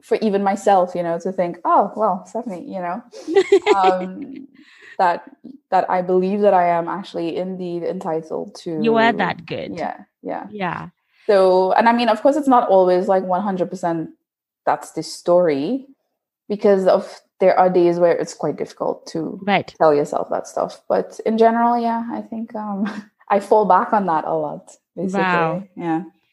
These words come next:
Speaker 2: You know, thanks for that feedback, uh, because I struggle with that, uh, concept as well. And I called it part of Dutch culture because so many times, at least for me, that was one of the most challenging aspects of adjusting to here.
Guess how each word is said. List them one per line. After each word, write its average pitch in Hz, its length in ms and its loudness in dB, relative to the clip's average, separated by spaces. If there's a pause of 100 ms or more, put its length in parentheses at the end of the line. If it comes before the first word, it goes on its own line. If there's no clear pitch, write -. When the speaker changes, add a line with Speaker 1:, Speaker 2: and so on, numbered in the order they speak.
Speaker 2:
You 254 100 -2
know, 294 120 4
thanks 302 280 -2
for 359 80 0
that 202 200 2
feedback, 165 560 -6
uh, 175 280 0
because 196 480 0
I 196 220 2
struggle 185 360 0
with 165 160 0
that, 160 320 -4 (100)
uh, 160 240 -4 (220)
concept 180 560 -4
as 151 180 -6
well. 156 460 -2
And 156 340 -2 (220)
I 202 100 0
called 254 300 2
it 196 120 -2
part 202 160 0
of 180 120 0
Dutch 165 240 0
culture 170 280 0
because 165 280 -2
so 202 240 0
many 214 240 2
times, 180 260 -2
at 175 100 -2
least 208 240 -4
for 196 100 0
me, 175 260 4
that 165 140 0
was 175 160 2
one 170 120 2
of 170 120 0
the 165 60 -4
most 160 280 -2
challenging 151 420 -2
aspects 147 460 -6
of - 100 -8
adjusting 135 500 -8
to - 120 -10
here. 147 440 -6